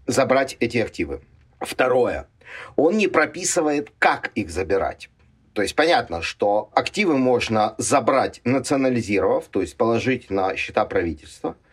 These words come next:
Можно их положить в какой-то специальный счёт. Можно их просто напрямую передать Украине. Поданный законопроект это не прописывает.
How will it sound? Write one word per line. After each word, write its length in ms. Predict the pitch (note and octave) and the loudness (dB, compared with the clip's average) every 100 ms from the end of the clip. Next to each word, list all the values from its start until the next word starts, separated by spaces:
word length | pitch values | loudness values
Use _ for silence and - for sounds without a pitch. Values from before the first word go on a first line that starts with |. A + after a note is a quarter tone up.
| - - A#2+ | -14 -10 0
Можно 340 | - F3+ F#3 | 2 4 2
их 120 | F3 - | 0 2
положить 400 | C#3 B2 D3+ D#3 | 2 2 0 0
в 40 | |
какой-то 360 | C3 B2 B2 A#2+ | -2 0 0 0
специальный 640 | - B2 - C3 A#2 G#2+ | -2 -2 2 2 2 0
счёт. 420 | - A2+ G#2 - _ _ | 0 0 0 -6 _ _
Можно 360 | - C3+ C#3+ D#3+ | 0 0 0 0
их 120 | G#3+ | 0
просто 300 | - C3+ - | -2 -2 0
напрямую 580 | D3 C#3 B2+ A#2 A#2+ E3 | 0 0 0 2 2 0
передать 400 | E3 A2 A#2 A2+ | 0 0 2 0
Украине. 560 | A#2+ G#2 F#2+ D2 C#2+ - - - A#2 | -2 0 0 -2 -12 -16 -18 -18 -4
Поданный 480 | F3+ F3+ B2+ A2+ G#2+ | 0 2 2 2 0
законопроект 800 | - A#2+ C3 B2+ A#2 F#3 A#3+ - | 0 0 2 0 2 2 0 0
это 180 | F3 E3+ | 0 2
не 200 | C3 C#3 | 2 2
прописывает. 680 | C3 B2+ A2 D#2+ - C#2 - | 0 -2 -4 -10 -12 -14 -18